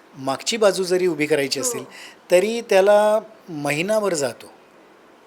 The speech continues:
Speaker 1: या वेळेला कमी दिवस लागले, कारण या वेळेला मी पूर्ण वेळ देऊ शकलो. सिरियल संपून मी आता just मोकळा झालो, त्यामुळे मी पूर्ण वेळ देऊ शकलो. त्यामुळे मला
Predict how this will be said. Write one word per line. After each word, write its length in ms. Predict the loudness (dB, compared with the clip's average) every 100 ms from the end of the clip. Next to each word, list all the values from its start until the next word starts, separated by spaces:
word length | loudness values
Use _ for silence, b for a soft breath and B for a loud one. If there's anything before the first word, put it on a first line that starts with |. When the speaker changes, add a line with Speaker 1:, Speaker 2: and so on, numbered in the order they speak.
| b b b b -20 -8
Speaker 1:
या 180 | 2 4
वेळेला 280 | 6 4 4
कमी 280 | 2 0 -2
दिवस 300 | 0 0 2
लागले, 300 | 0 0 -2
कारण 300 | -2 0 0 -2 -4 -8
या 160 | -4 0
वेळेला 220 | 0 -2
मी 120 | -4
पूर्ण 320 | -8 -6 -4 -2
वेळ 240 | 0 0
देऊ 220 | 0 -4
शकलो. 300 | -4 -8 -14 -20 -20 -20 b b b b _ _ -20 _ _ -16
सिरियल 380 | -10 -8 -2 -2
संपून 340 | 0 -2 -4 -6
मी 120 | -6
आता 180 | -4 -4
just 380 | -2 -2 -2 -6
मोकळा 280 | -12 -6 -2
झालो, 240 | -2 -2 -2
त्यामुळे 340 | -4 -4 -6
मी 80 | -6
पूर्ण 280 | -4 -2 0
वेळ 200 | 2 2
देऊ 160 | 0
शकलो. 280 | -2 -6 -6
त्यामुळे 280 | -6 -6 -6
मला 320 | -4 -4 -6